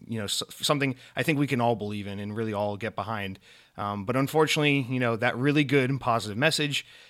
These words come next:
gets carried away and kinda hijacked, if you will, by a few bad apples who, of course, have to make it all about, uh, something a little more aggressive and something unrelated, which is, you know, the kinda more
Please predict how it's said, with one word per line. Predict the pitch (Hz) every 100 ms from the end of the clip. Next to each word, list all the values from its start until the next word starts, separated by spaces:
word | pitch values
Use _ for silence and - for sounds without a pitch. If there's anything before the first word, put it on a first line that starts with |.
| _
gets | 135 117
carried | - 147 143
away | 123 120 117
and |
kinda | 120 120
hijacked, | 104 151 160 127 110 123
if | 117
you | 110
will, | 110 110 110 - - _
by | 127 117
a |
few | - 131
bad | 113 113 113
apples | 135 123 110 117
who, | - 113 110
of | 95
course, | - 107 107 -
have | 107 -
to |
make | 107 101
it | 110
all | 113 104
about, | 98 101 - - - _ -
uh, | 104 98
something | - 131
a | 127
little | 123 123
more | 120 120 120 123 120 -
aggressive | 139 165 - 160
and | 143
something | 139 120 123
unrelated, | 117 117 113 107 107 104
which | 107 -
is, | 110 -
you | 120
know, | 95 95 _ -
the | 117
kinda | 123 120
more | 117 113